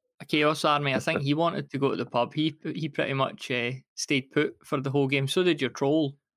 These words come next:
Speaker 2: Yeah, well, it, it was the Marauder I was thinking of when, when I was saying that, but I didn't want to start naming names as such. But yeah, he was useless. But who knows what his backstory is, right? He probably didn't want to be there in the first place, and he's,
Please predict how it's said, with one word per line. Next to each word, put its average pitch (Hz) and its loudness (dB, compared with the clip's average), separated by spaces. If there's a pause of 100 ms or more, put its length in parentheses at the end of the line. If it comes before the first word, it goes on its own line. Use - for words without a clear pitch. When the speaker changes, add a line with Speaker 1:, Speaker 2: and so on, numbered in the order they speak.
(140)
Speaker 2:
Yeah, 127 4
well, 127 4
it, 123 -6
it 143 6
was 139 2
the 139 4
Marauder 156 6
I 147 6
was 120 0
thinking 143 0
of 101 0
when, 104 0
when 107 2
I 101 2
was 98 -2
saying 113 2
that, 87 -2
but 87 -2
I 90 -2
didn't 113 -2
want 95 0
to 87 -2
start - -2
naming 110 2
names 117 0
as 95 -4
such. 87 -4
But 87 -4
yeah, 98 2
he 107 -2
was 92 -6
useless. 82 -8
But - 0 (760)
who 185 6
knows 185 6
what 170 2
his 139 -6
backstory 160 0
is, 98 -4
right? 127 -2
He 131 -8 (260)
probably 156 0
didn't 131 4
want 123 6
to 117 2
be 123 2
there 117 6
in 117 4
the 104 2
first - 0
place, 117 2
and 98 0
he's, 95 -6